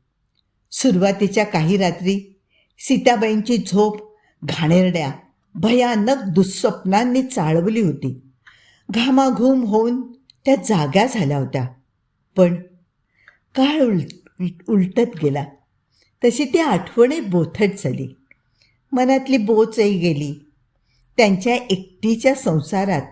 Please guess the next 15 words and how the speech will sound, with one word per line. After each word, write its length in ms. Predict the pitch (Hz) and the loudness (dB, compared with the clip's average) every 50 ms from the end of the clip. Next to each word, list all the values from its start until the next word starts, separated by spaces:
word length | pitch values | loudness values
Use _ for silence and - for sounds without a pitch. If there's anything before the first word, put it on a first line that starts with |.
| - _ _ _ _ _ _ _ _ _ _ _ _ - | -18 _ _ _ _ _ _ _ _ _ _ _ _ 0
वामनरावांची 840 | 220 214 196 190 214 262 302 285 269 247 220 220 247 254 254 262 294 | 2 2 4 4 2 2 2 0 0 0 0 0 0 0 0 0 -2
आठवण 600 | 277 208 156 151 - - 175 - 226 202 156 143 160 - _ _ _ _ _ _ _ _ | 0 0 0 -2 -4 -4 -2 -2 0 0 0 -2 -4 -8 _ _ _ _ _ _ _ _
खुणेलाही 680 | - - 240 202 202 220 226 226 226 160 151 180 220 233 | -4 0 2 2 2 2 0 0 0 0 0 0 0 0
नव्हती. 640 | 233 196 143 123 127 - - 135 127 - - _ _ _ _ _ _ _ _ _ _ _ _ _ - - - - | 0 0 0 -2 -4 -4 -6 -6 -6 -8 -14 _ _ _ _ _ _ _ _ _ _ _ _ _ -20 -18 -8 0
जे 180 | - 190 180 | 2 2 2
काही 240 | 185 185 175 156 160 | 2 0 0 0 0
होतं 480 | 160 156 175 156 135 - - 196 226 254 - - _ _ _ _ _ _ _ _ _ _ _ _ _ - | 0 0 -2 -4 -4 -2 -2 -2 -2 -4 -8 -14 _ _ _ _ _ _ _ _ _ _ _ _ _ 0
त्यांनी 260 | 226 202 208 220 254 | 2 2 4 2 0
स्वतःच्या 580 | 254 254 - - 175 - - 196 208 202 240 233 | -2 -2 -2 -2 -2 0 0 -2 0 0 0 -2
कष्टाने, 840 | 233 240 - 170 - - - - 175 196 208 175 135 123 - - - - - _ _ _ - _ _ - | -2 -2 -2 -2 -2 -2 0 0 0 2 0 -2 -4 -6 -8 -12 -20 -20 -20 _ _ _ -20 _ _ -10
स्वतःच्या 520 | - - 269 247 262 285 294 294 - 339 | -2 0 2 2 2 2 0 2 0 -2
घामाने 580 | 311 220 180 180 175 170 170 175 190 233 294 330 | -2 -2 -4 -2 0 0 2 2 2 2 0 0
उभं 280 | 285 220 165 135 185 | 0 0 2 2 0
केलं 280 | 180 185 160 143 139 147 | 0 2 0 -2 -2 -2
होतं. 340 | 143 135 127 127 - 131 | -2 -2 -4 -4 -6 -10